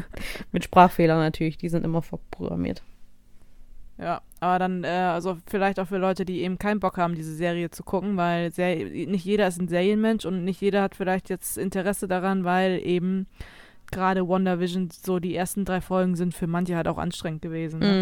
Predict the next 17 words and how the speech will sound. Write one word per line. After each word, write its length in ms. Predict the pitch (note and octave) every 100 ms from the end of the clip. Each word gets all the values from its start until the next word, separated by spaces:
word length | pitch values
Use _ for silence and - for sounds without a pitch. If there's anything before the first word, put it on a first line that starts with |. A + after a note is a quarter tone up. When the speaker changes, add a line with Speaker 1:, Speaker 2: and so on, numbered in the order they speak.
| F#3+
Speaker 1:
Mhm. 80 | A3 - - - -
Und 100 | F#3
manche 300 | F3+ F#3 G3+
sehen 240 | G3 G3+
halt 300 | G3 F3+ F3+
auch 320 | - F3+ F3+ - - - - -
vielleicht 580 | - - F3+ F3 F3+ -
Wanda 380 | F#3+ F3+ F3+ F3+
und 160 | F3+ E3+
Vision 320 | F3+ F3+ F3+
nicht 240 | F3+ -
so 460 | - F3+ F3 F3 F3 - - - - - - - - - - -
im 480 | F#3 F3+ F3 E3 - - - - -
Mittelpunkt 640 | G3 F#3+ G3 - F3 F3
so, 240 | E3+ E3 D#3+ - -
weißt 200 | F3 -
du? 200 | B3